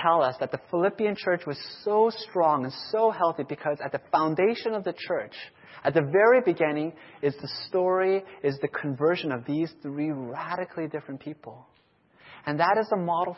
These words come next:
for us. You know, not all of us are the same. All of us have different interests. All of us have different, you know, backgrounds. Some of us are wealthy, some of us are not. Some of us are well educated, some of us are not. You know, but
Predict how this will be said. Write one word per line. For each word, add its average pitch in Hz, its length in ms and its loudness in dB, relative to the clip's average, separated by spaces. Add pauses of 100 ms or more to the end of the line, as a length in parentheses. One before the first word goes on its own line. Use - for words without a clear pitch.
for 156 160 -6
us. 160 200 -10 (560)
You 160 80 -4
know, 175 80 0
not 202 200 6
all 240 220 8
of 220 80 4
us 214 100 0
are 185 120 4
the 165 120 0 (160)
same. 196 280 -4 (1000)
All 185 180 10
of 196 60 4
us 196 100 0
have 165 160 2
different 160 300 0
interests. 170 460 -6 (840)
All 170 180 8
of 175 80 4
us 180 180 6
have 156 220 4
different, 160 480 0
you 151 60 2
know, 139 120 2
backgrounds. 165 680 2
Some 180 120 2
of 170 140 4
us 180 140 6 (560)
are 139 140 8
wealthy, 160 480 6
some 160 120 0
of 147 120 0
us 139 140 2
are 120 60 -4
not. 156 360 -2 (440)
Some 185 200 4
of 180 120 6
us 175 140 4
are 156 80 6
well 139 200 8
educated, 190 400 0
some 156 140 -4
of 139 120 0
us 139 140 -2
are 127 100 -4
not. 165 340 0 (640)
You 135 80 -4
know, 156 320 -2 (120)
but 175 360 2